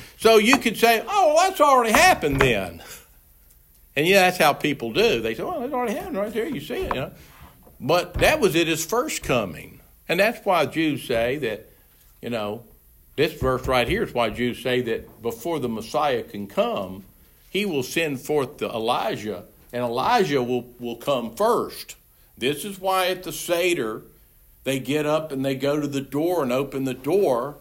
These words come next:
and they, uh, look for Elijah, 'cause they know if Elijah comes, and they set a plate for Elijah at the Passover Seder table,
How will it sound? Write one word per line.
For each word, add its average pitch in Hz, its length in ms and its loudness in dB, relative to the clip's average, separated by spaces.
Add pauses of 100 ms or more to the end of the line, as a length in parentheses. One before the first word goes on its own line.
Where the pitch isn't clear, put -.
(440)
and 131 180 0
they, 139 300 -2
uh, 127 120 0
look 147 300 0
for 160 240 0
Elijah, 156 680 2
'cause 123 180 -6
they 135 160 0
know 175 220 0
if 170 120 -6
Elijah 151 580 2
comes, 208 480 4
and 143 60 -4
they 175 120 2
set 208 240 2
a 208 60 2
plate 233 340 4
for 180 180 2
Elijah 143 520 4
at 135 120 -2
the 139 60 -10
Passover 160 680 -2
Seder 175 280 -2
table, 202 560 2